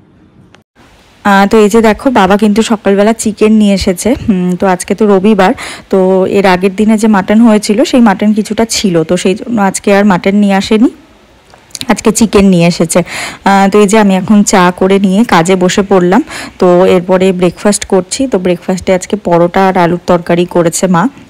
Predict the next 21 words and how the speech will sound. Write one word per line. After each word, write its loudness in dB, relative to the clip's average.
আহ, 4
তো 0
ব্রেকফাস্টটা 0
করে 0
কাজটা -2
কমপ্লিট -2
করে 0
তারপরে 0
এই 0
যে -4
দেখো -4
মামা 2
বাড়িতে 0
আসলাম। 0
আহ, -2
তো 4
অঙ্কুশও 0
এসেছে 0
আমার -2
সাথে। -2
উম, 0